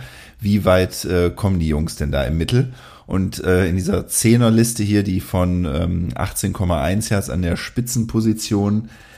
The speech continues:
äh, mit Jakeem Grant, ich hoffe, ich spreche den Namen richtig <laughs> aus, äh, geht bis runter auf die, auf die, äh, zehnte Position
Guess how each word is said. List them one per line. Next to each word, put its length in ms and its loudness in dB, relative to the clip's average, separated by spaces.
äh, 220 0
mit 540 -4
Jakeem 520 2
Grant, 540 2
ich 120 -6
hoffe, 140 0
ich 60 -4
spreche 240 -4
den 100 -4
Namen 180 2
richtig 360 -2
<laughs> 140 2
aus, 300 2
äh, 180 0
geht 400 2
bis 260 -2
runter 380 4
auf 220 2
die, 360 0
auf 200 -4
die, 300 -2
äh, 360 -2
zehnte 420 2
Position 880 2